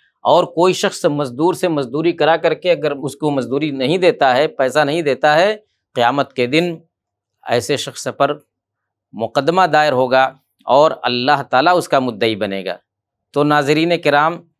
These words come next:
इस हदीस के अंदर ये तीन अहम चीज़ों की तरफ तवज्जो मबजूल कराई गई है और अल्लाह ताला ने बराह रास्त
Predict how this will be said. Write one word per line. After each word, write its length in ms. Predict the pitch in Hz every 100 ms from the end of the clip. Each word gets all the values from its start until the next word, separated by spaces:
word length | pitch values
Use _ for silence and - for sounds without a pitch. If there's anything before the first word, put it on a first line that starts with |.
| _
इस 300 | 143 139 - 160 151 151 120 -
हदीस 340 | 120 139 190 -
के 140 | 156
अंदर 380 | 127 123 139 - - _ _ _ _ 107
ये 220 | 131 160
तीन 480 | 160 - 139 170 160
अहम 640 | - 123 170 160 - _ _ _
चीज़ों 340 | - 151 175 202
की 160 | 165
तरफ 320 | 156 156 156 -
तवज्जो 320 | 139 131 151
मबजूल 340 | 147 120 139 147
कराई 300 | 131 123 131
गई 180 | 127
है 180 | 120 147
और 200 | 143 127
अल्लाह 300 | 131 135 160
ताला 320 | 151 139 147
ने 140 | 151 147
बराह 480 | 110 117 123 127 127
रास्त 760 | 127 165 175 - 175 170 175